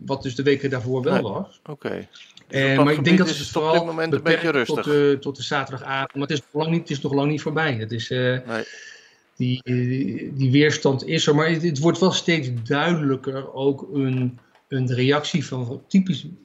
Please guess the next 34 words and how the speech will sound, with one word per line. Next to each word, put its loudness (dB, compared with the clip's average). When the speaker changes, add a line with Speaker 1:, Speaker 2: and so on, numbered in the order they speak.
Speaker 1:
links 2
politiek, -2
politiek -2
Speaker 2:
Ah, -4
oké. 0
Speaker 1:
links 0
gebeuren. 2
Speaker 2:
Ja. -6
Speaker 1:
Eh, 2
Israël 4
die 2
heeft 4
deze 2
week -2
ook -10
gelden -2
gegeven -2
aan -6
families. 2
Hè. -2
Dat -2
heeft 2
Speaker 2:
Mhm. -2
Speaker 1:
ook -2
een -2
beetje 2
geholpen. 2
Eh, -6
kleine 0
bedrijven -2
gaan, -6
eh, -8
toelages -2
krijgen. -4